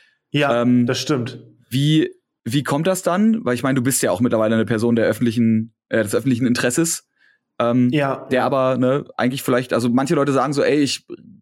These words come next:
Speaker 2: reg mir, ich, ich misch mich in politische Themen einfach nicht ein, weil ich nicht die Expertise habe“, aber man kann ja trotzdem zumindest auf eine satirische oder auf eine komödiantische Art was machen. Wonach entscheidest du das, zu welchem Thema du, also zu welchem,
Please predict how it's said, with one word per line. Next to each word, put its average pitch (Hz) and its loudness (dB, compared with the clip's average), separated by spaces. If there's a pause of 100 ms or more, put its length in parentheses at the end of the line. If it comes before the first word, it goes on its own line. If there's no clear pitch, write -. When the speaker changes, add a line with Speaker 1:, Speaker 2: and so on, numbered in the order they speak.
(160)
Speaker 2:
reg 127 -4
mir, 127 2
ich, 117 -2
ich 110 -6
misch 143 0
mich 139 0
in 135 -2
politische 143 -4
Themen 143 0
einfach 98 -4
nicht 110 -2
ein, 143 -2 (380)
weil 110 0
ich 123 -4
nicht 127 0
die - 0
Expertise 156 -2
habe“, 139 -2
aber 127 2
man 123 2
kann 123 -2
ja 120 0
trotzdem 123 -2 (460)
zumindest 127 0
auf 107 -2
eine 123 0
satirische 123 0
oder 110 2
auf 101 -4
eine 110 0
komödiantische 110 -2
Art 107 -4
was 104 -4
machen. 123 0 (600)
Wonach 135 0
entscheidest 131 0
du 175 -2
das, 180 -2
zu 135 -4
welchem 127 0
Thema 143 0
du, 139 0
also 107 -2
zu 113 -4
welchem, 120 0